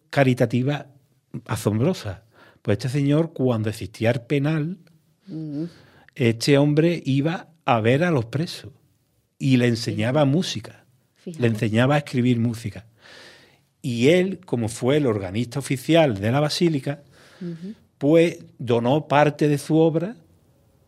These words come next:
Speaker 1: allí a la basílica.
Speaker 2: A la
Speaker 1: Y había partituras de presos. Había hecho, por ejemplo, había hecho un Kyrie,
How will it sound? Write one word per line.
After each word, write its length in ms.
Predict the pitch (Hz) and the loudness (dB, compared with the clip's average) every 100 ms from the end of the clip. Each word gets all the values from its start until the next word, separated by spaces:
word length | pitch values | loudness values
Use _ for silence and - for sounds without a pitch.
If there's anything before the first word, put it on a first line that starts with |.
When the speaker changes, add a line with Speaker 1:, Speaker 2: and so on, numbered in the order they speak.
| _ | _
Speaker 1:
allí 400 | 135 120 110 120 | 0 0 2 2
a 60 | 147 | 2
la 80 | 165 | -2
basílica. 560 | 120 - 139 175 - | -4 -4 -4 -6 -12
Speaker 2:
A 100 | 196 185 | -14 -16
la 100 | - - 151 _ _ | -16 -20 -20 _ _
Speaker 1:
Y 140 | 135 | 0
había 400 | 120 113 135 127 | 2 4 4 4
partituras 1040 | 127 113 104 - - 135 151 151 220 - - | 0 -2 -4 -12 -6 -4 -2 -4 -8 -14 -10
de 200 | 127 110 | 0 2
presos. 720 | 113 139 175 - - - - _ _ _ _ _ _ _ - | 4 0 0 -6 -12 -16 -20 _ _ _ _ _ _ _ -12
Había 480 | 101 104 117 123 - _ | -6 -2 -2 -2 -10 _
hecho, 400 | 147 139 - 151 | -2 0 -2 0
por 160 | 151 139 | 0 0
ejemplo, 360 | 143 143 147 | 0 0 4
había 220 | 143 139 135 | 4 4 0
hecho 180 | 127 | -2
un 100 | 143 | -4
Kyrie, 460 | 139 202 190 165 156 | -4 -4 -2 -2 -4